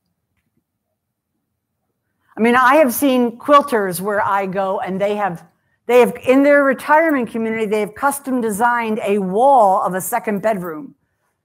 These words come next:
to hold all of their quilt samples and all kinds of different hobbies.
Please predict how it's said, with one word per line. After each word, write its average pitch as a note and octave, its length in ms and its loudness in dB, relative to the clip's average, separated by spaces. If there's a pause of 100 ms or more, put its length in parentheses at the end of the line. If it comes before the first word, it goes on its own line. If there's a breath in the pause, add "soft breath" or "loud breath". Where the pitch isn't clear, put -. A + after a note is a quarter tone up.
to A3+ 160 -6
hold G#3+ 500 2
all A#3 380 -2
of G#3 240 -2
their G3+ 220 -6
quilt A3 360 -4
samples D3+ 800 -12 (680)
and E3+ 340 -6
all F#3+ 340 -2
kinds G3 400 -2
of E3 160 -6
different D3+ 440 -10 (440)
hobbies. - 640 -8